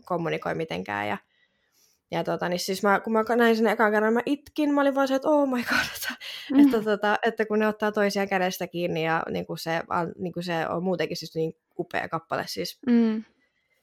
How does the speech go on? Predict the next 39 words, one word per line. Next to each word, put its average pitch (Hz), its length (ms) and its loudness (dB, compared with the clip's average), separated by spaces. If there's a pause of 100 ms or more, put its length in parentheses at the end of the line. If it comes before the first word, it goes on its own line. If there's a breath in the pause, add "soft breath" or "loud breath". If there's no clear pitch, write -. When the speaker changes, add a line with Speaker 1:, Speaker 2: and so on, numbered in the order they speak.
(100)
Speaker 2:
Niin 190 220 0
oli. 190 100 2
Speaker 1:
Niin, 202 100 2
tota, 208 260 2
niin 208 180 4
tommosia 240 320 4
pieniä 247 420 4
niinku 180 220 2
yksityiskohtia 170 840 2
ja 175 80 4
sit 190 140 -2
kaikki 180 300 4
tää 170 160 4
King, 190 280 4 (260)
tää 175 240 2
kuningas 175 380 0
Yrjön, 170 400 4
kaikki 165 300 0
nää 160 280 0 (240)
Speaker 2:
Apua, 180 440 10
siis 190 200 -2
se 185 60 6
oli 180 120 8
Speaker 1:
<laughs> 185 100 8 (120)
Niinku 196 220 12
Speaker 2:
apua, 190 300 12
mikä 185 300 12
hahmo. 220 800 12
Se - 200 -10
oli 208 180 -2
niin 233 200 4 (100)
hyvää. 196 580 10
Siis 214 180 0
se - 60 0
kannattaa 294 320 8
katsoa 262 320 6
pelkästään 240 400 4
sen 214 180 4
takia, 165 400 0